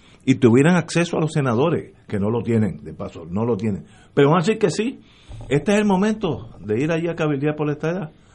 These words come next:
Y Estados Unidos le acaba de pasar ayer ochocientos millones en armas bélicas a Ucrania. Ayer, estamos hablando. O sea, tú tienes que medir cuándo jalar el gatillo. Y esto es una, una,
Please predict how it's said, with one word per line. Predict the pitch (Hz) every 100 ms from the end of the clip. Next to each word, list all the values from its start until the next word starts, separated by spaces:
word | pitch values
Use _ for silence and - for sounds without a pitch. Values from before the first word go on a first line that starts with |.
| - -
Y |
Estados | 110 131 135
Unidos | 151 151
le | 147
acaba | 127 131 143
de | 139
pasar | 117 135 131
ayer | 104 95 127 120 95 - _ _ _
ochocientos | - 101 113 101 120 123 143
millones | 131 117 135 131 113
en | 113
armas | 127 139 120
bélicas | 98 127 131 - 107 104
a |
Ucrania. | 101 151 156 110 92
Ayer, | 101 127 98 - - _ _ - -
estamos | - 113 120
hablando. | 104 90 - - - - _ _
O | 95
sea, | 85 131 202
tú | 120
tienes | 92 107 110
que | 120
medir | 113 104 117 139
cuándo | 127 110 117
jalar | 110 98 95
el | 107
gatillo. | 120 120 147 233 294 - - _ _ _ _ _ _
Y | - 101
esto | - 123
es |
una, | 185 202 98
una, | 104 135